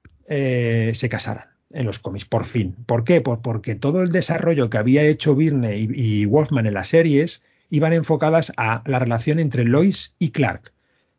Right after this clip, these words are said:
Ya no era el interés amoroso de Superman, no, no, era Lois y Clark. Entonces, pues bueno, eso cambió la dinámica y, y era el momento de dar el paso, eh, siguiente en esa relación. Pero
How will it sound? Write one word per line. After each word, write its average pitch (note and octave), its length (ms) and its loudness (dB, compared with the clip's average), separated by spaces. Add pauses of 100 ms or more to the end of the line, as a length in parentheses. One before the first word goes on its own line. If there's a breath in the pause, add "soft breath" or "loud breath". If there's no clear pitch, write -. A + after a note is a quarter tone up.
Ya C#3 200 2
no F3 160 6
era D#3+ 340 6
el D3+ 140 2
interés C#3+ 320 2
amoroso A#2+ 300 -2
de A2+ 40 -8
Superman, A2 480 -2
no, D3 140 2
no, B2+ 120 -6
era C3+ 200 0
Lois E3+ 320 2
y F3+ 120 -4
Clark. G#2 300 -6 (560)
Entonces, C#3 280 4
pues C#3+ 120 4
bueno, C3+ 180 2
eso D3 220 0
cambió D#3+ 280 2
la E3 120 6
dinámica F3+ 640 0
y, C3 120 -4 (140)
y C3+ 240 2
era C#3 100 4
el D3 60 2
momento D3+ 440 2
de C#3 280 2
dar C3 200 0
el C3 120 4
paso, C#3+ 440 -2 (120)
eh, B2 260 -4
siguiente B2 540 2
en C3 100 2
esa A#2 140 -2
relación. A2 640 -6 (640 soft breath)
Pero G3 440 6